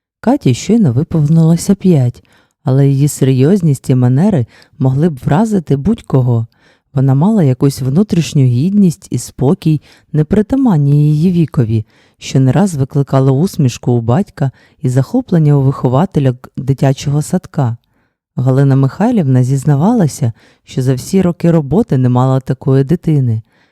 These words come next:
Катя читала вільно, завжди приходила на допомогу молодшим, вміла заспокоїти найнепередбачуванішого бешкетника – а найулюбленішим її заняттям було вести довгі бесіди.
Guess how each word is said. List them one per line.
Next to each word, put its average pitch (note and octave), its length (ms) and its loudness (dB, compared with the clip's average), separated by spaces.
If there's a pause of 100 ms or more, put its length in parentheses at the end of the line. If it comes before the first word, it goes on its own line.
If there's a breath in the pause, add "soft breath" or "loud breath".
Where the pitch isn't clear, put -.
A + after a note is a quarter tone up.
(220)
Катя - 280 -2
читала C3+ 480 0
вільно, D3 500 0 (280 soft breath)
завжди C#3+ 380 0
приходила C3+ 640 0
на C3+ 120 2
допомогу C3 540 0
молодшим, C3+ 680 0 (320 soft breath)
вміла F#3+ 420 0
заспокоїти D3 960 -2 (340 soft breath)
найнепередбачуванішого F#3 1600 0
бешкетника – C#3 840 -4 (460 soft breath)
а C3 140 0
найулюбленішим D#3 1040 2
її D3+ 220 0
заняттям C#3+ 720 0 (300 soft breath)
було C3+ 240 2
вести C3 360 -2
довгі G#3+ 400 0
бесіди. C3+ 680 -2